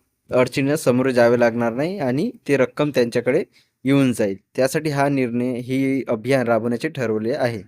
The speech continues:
तसेच या पार्श्वभूमीवर मुख्यमंत्री समृद्ध पंचायत राज अभियानाअंतर्गत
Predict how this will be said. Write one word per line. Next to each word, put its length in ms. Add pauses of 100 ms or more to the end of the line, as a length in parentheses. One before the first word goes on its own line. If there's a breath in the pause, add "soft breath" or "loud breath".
(160)
तसेच 420
या 220
पार्श्वभूमीवर 640
मुख्यमंत्री 680
समृद्ध 400
पंचायत 400
राज 140
अभियानाअंतर्गत 920